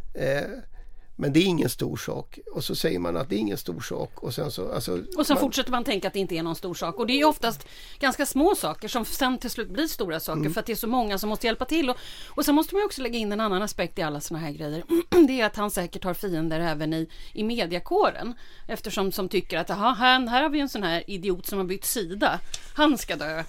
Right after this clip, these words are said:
Speaker 2: Du vet, alltså det finns ju många såna aspekter. Så du har ju inte bara, och sen har du säkert folk inne i liksom regeringskansliet som inte alls förstår vad han ska göra där. Så att, och min erfarenhet är att dina riktiga fiender, de finns ganska nära dig.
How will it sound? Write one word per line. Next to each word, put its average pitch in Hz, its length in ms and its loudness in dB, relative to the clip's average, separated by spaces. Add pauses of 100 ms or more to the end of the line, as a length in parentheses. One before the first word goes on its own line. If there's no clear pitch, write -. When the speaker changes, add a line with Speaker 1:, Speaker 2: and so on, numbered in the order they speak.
(160)
Speaker 2:
Du 247 100 -4
vet, 196 340 -2
alltså 208 160 -4
det 208 100 -4
finns 240 280 -4
ju 247 40 -2
många 294 500 6
såna 170 280 -2
aspekter. 151 540 -6 (400)
Så 262 80 -4
du 254 60 4
har 269 100 4
ju 262 40 2
inte 262 140 -4
bara, 247 360 6 (140)
och - 100 -4
sen 240 160 2
har - 80 2
du 392 80 2
säkert 311 420 -2
folk 269 460 2 (280)
inne 254 500 4
i 247 140 -2
liksom 233 260 -4
regeringskansliet 247 760 0
som - 100 -4
inte - 160 -2
alls 277 380 2
förstår 196 460 -2 (420)
vad 220 180 -2
han 202 180 2
ska - 160 -2
göra 170 300 2
där. 131 340 -4 (320)
Så 269 140 0
att, - 120 -2 (400)
och - 180 -4 (160)
min 302 220 8
erfarenhet 214 600 2
är 185 120 2
att - 240 -4
dina 226 300 0
riktiga 202 360 0
fiender, 160 440 0
de 175 160 -2
finns 180 240 -2
ganska 170 280 -2
nära 131 320 -2
dig. - 180 -8